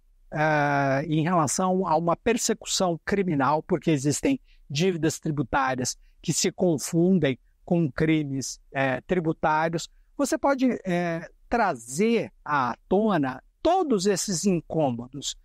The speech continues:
mas nenhum deles, se não for suficientemente mobilizador do espírito do contribuinte, implicará a satisfação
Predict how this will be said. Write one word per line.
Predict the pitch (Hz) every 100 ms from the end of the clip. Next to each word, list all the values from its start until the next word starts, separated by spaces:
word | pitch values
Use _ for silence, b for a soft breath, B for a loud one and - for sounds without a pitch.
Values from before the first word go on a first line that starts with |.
| - -
mas | 247 226
nenhum | 254 262 254 277 220
deles, | 190 185 190 190 - - - - -
se | - 285
não | 269 240
for | - 185 175
suficientemente | - - 277 254 214 - 208 196 - 185 170 160 196
mobilizador | 214 254 202 214 214 196 185 156 147 220 233
do | 185
espírito | 196 - - 233 226 196 185
do | 160
contribuinte, | 175 160 170 151 170 190 - - - _ _ - _ - - - - - -
implicará | 226 254 - 233 - 214 170 160 165 _ -
a | 170
satisfação | - 180 - - 180 - - 151 165